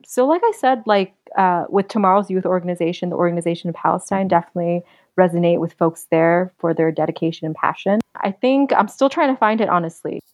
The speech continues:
Speaker 1: I think that in every country I go to, there are different
Speaker 2: Mm-hmm.
Speaker 1: proportions of people I resonate with.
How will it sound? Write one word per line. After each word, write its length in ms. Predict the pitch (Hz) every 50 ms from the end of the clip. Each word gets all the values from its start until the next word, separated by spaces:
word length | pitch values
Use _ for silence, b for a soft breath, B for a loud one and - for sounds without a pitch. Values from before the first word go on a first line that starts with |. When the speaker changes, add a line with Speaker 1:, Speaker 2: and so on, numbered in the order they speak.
| _ _
Speaker 1:
I 120 | - 208 208
think 300 | - 254 262 285 277 -
that 280 | 285 254 233 220 -
in 100 | - 208 -
every 420 | - 202 202 208 262 269 277 269 -
country 560 | - - 208 190 190 - - 214 214 208 208
I 240 | - - 175 170 165
go 260 | 160 170 160 165 175
to, 460 | 175 - 254 247 254 277 330 359 339 294 _ _ _
there 220 | - 185 190 185 180
are 40 | 180
different 520 | 175 190 190 185 - - 214 202 196 202
Speaker 2:
Mm-hmm. 80 | - -
Speaker 1:
proportions 680 | 185 202 202 202 170 170 175 - - 196 196 196 190
of 160 | - 156 -
people 360 | - - 160 175 - 202 214 208
I 100 | - 220
resonate 460 | 214 214 220 226 220 233 240 240 233
with. 200 | 254 269 294 330